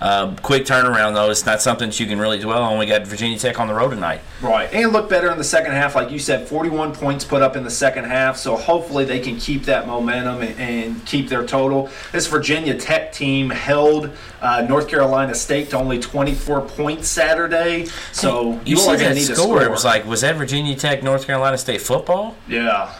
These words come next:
Speaker 1: And then you look at the stats, they shot seventeen percent from the field.
Speaker 2: Once again, hopefully everybody took the under on that one, 'cause it was
Speaker 1: Oh,
Speaker 2: ugly.
Speaker 1: man! But Virginia Tech comes in with arguably their best player being out.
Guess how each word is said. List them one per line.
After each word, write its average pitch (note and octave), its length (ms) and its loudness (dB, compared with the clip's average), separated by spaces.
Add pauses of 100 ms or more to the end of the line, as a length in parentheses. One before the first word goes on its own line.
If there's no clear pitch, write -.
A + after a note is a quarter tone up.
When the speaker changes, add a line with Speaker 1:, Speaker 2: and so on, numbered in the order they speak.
(300)
Speaker 1:
And A2+ 120 0
then D#3+ 80 4
you D#3+ 140 4
look D#3+ 160 2
at D#3 80 -2
the B2+ 80 -2
stats, C#3 400 2
they E3 80 0
shot B2 240 0
seventeen B2+ 560 0
percent A#2 360 -2
from A#2 140 -6
the G#2+ 60 -4
field. A2+ 460 -4
Speaker 2:
Once C3 200 -2
again, C3 220 -2
hopefully C3+ 360 2
everybody B2+ 380 0
took B2+ 180 -2
the C3 160 0
under A2+ 360 -2
on G#2 140 -6
that G#2+ 200 -4
one, - 120 -8
'cause - 200 -2
it B2+ 140 0
was A#2+ 100 2
Speaker 1:
Oh, B2+ 220 4
Speaker 2:
ugly. F#2+ 140 0
Speaker 1:
man! G2+ 440 -2 (680)
But A2+ 140 4
Virginia B2+ 420 2
Tech D3 200 0
comes C3+ 260 0
in C3+ 200 4
with A2+ 180 -2
arguably A#2 400 0
their G#2+ 160 0
best G#2+ 280 2
player G#2+ 220 4
being G#2 280 -2
out. G2+ 260 -2